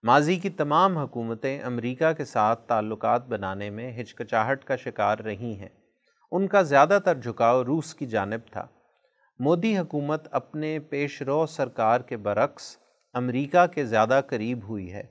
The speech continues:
انڈیا امریکہ تعلقات کے نتیجے میں ہندوستان کے لیے ایک نیا منصوبہ بحر الکاہل بالادستی،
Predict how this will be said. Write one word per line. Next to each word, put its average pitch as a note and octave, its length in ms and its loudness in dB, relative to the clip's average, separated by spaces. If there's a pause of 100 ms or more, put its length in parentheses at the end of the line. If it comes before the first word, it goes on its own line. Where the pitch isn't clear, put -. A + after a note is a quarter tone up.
(540)
انڈیا D#3 380 2
امریکہ D3+ 480 0
تعلقات B2+ 680 2
کے C3+ 100 -6
نتیجے A#2 480 -6
میں A#2 280 -8
ہندوستان B2 800 -2
کے B2 140 -8
لیے A2+ 280 -6
ایک A#2 260 -8
نیا C3 260 -2
منصوبہ A2 680 -6 (420)
بحر C3 240 4
الکاہل C3 680 0
بالادستی، A2+ 800 -2